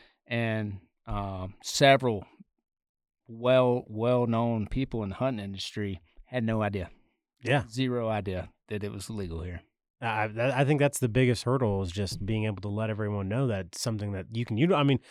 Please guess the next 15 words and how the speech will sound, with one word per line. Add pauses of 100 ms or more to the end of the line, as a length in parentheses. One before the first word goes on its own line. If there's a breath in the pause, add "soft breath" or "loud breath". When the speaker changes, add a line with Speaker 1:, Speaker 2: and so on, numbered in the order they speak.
(280 loud breath)
Speaker 2:
just
like
anything,
any
other
tool,
uh,
you
know,
I,
I
can
see
people's,
um,